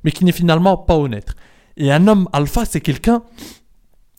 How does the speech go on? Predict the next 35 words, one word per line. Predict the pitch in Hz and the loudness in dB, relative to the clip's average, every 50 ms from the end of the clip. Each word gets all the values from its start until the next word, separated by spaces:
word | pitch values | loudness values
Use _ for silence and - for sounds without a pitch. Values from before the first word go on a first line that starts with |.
| _ - - - 151 - | _ -20 -20 -20 -20 -6
qui | - 190 | -4 -2
recherche | 170 160 165 - 214 - - - | 0 0 0 0 -2 -4 -4 -4
tout | - 208 | -4 -4
le | 185 | -2
temps | - 240 226 202 | 0 2 2 2
à | |
avoir | 165 143 165 170 175 | 2 2 0 0 0
un, | 151 131 - - - | -2 -4 -6 -6 -4
un | 127 127 123 | -2 0 0
lifestyle | 123 123 - - - 147 135 143 | 0 -2 -2 -2 0 0 0 2
honnête. | 147 147 135 123 110 | 0 0 0 0 -2
Ça | - - 143 | -4 -6 -4
commence | - - 143 135 - | -2 -2 -2 -2 -2
par | - - - | -4 -6 -4
ça. | - - - - | -4 -6 -8 -10
C'est | - - - 139 127 - | -12 -8 -6 -6 -6 -4
le | 139 139 131 | -2 -2 -2
premier | 120 - - - 190 190 185 180 170 | -2 -2 0 0 2 2 2 0 -2
pilier | 170 - - 143 131 139 156 190 196 - - - - _ _ _ _ _ _ - | -4 -6 -6 -6 -4 -2 -2 -2 -2 -4 -10 -20 -20 _ _ _ _ _ _ -10
de | 123 120 135 | -2 2 2
l'homme | 135 135 147 147 151 135 - | 4 4 4 4 2 -2 -2
alpha. | - 127 123 117 - - - - - _ _ | -2 -2 -2 -2 -4 -8 -10 -10 -14 _ _
C'est | - - 139 | -6 -2 0
avoir | 139 139 135 175 185 151 | 0 2 2 0 0 0
un | 151 131 120 120 | 0 -2 -2 -2
lifestyle | 120 120 - - - 156 147 139 131 - - | -2 -2 -4 -4 0 0 0 0 0 -4 -6
séduisant | - - - 135 123 113 123 123 113 185 196 - - - _ _ - | -6 -4 -4 -4 -4 -4 -4 -2 -2 -2 -2 -4 -8 -16 _ _ 0
et | 269 247 - - - | 2 2 2 2 2
honnête. | 196 180 170 160 139 - - - - - | 4 4 4 2 -2 -6 -10 -18 -20 -16
C'est | - - 147 123 - | -12 -10 -10 -8 -4
très | - 208 180 160 | -2 0 2 2
important. | 151 139 147 139 - - 117 - - _ _ _ _ _ _ _ _ _ _ - | 0 0 -2 -4 -4 -6 -8 -8 -10 _ _ _ _ _ _ _ _ _ _ -2
Et | - | 2
Mark | 175 190 196 196 - | 2 2 2 2 2
Manson | 208 208 202 196 - 294 294 254 | 2 2 2 2 2 0 0 0